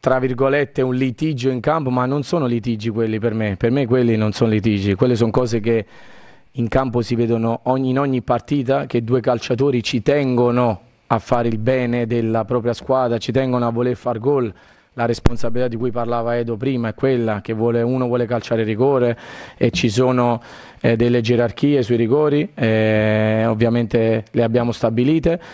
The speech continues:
ci sono delle gerarchie anche sul delle, le punizioni, perché abbiamo dei bravissimi tiratori, ne abbiamo cinque o sei tiratori, quindi è ovvio che in campo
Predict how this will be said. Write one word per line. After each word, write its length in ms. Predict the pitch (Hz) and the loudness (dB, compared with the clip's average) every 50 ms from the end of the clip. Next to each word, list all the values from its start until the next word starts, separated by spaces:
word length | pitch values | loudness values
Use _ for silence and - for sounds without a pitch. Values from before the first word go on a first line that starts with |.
| - - - - | -20 -20 -14 -4
ci 140 | - 139 | -2 0
sono 180 | 113 127 143 143 | 2 2 0 2
delle 240 | 131 127 123 123 120 | 2 2 2 2 0
gerarchie 400 | 113 127 120 120 113 - - 139 | 0 0 0 0 -2 0 0 0
anche 240 | 131 127 117 123 110 | 0 0 0 -2 -2
sul 160 | 120 123 117 | 0 -2 0
delle, 260 | 113 123 120 120 113 113 - | 2 2 2 2 0 0 0
le 140 | 127 123 | 0 0
punizioni, 640 | 113 113 120 120 110 - - 175 185 170 139 127 113 | 0 2 0 -2 -2 0 0 0 2 2 2 2 2
perché 240 | 113 117 - - 117 | 2 0 2 0 0
abbiamo 340 | 113 120 123 120 120 120 | 2 2 2 2 0 0
dei 200 | 113 117 117 113 | 2 2 2 2
bravissimi 600 | 107 110 123 123 120 135 143 - - - 127 120 | 2 2 2 2 2 2 0 -2 -2 -2 -2 0
tiratori, 580 | 107 120 113 117 117 - 170 175 156 127 117 - - - - - - | 0 2 2 0 2 2 2 2 2 2 0 -2 -4 -14 -20 -14 -4
ne 60 | - | -2
abbiamo 300 | 117 117 110 120 120 120 | 2 2 2 2 2 -2
cinque 300 | 117 - - 131 120 127 | -2 -2 -4 -2 0 -2
o 40 | 123 | -2
sei 220 | 107 - 139 135 123 | 0 0 0 0 0
tiratori, 540 | 107 117 110 120 110 147 160 147 120 117 | 0 0 -2 0 0 0 0 0 0 0
quindi 420 | 107 131 147 139 127 123 120 104 - - - - - - - _ | 0 0 -2 0 2 0 0 0 -2 -10 -20 -20 -20 -20 -12 _
è 120 | - 131 | -2 0
ovvio 300 | 147 160 147 123 127 139 | 0 0 0 0 -2 -2
che 100 | 120 113 | 0 0
in 160 | 127 123 123 113 | 0 0 0 -2
campo 640 | - 135 131 127 123 110 - 131 120 120 117 - | 0 0 0 0 -2 -2 0 0 2 2 0 -2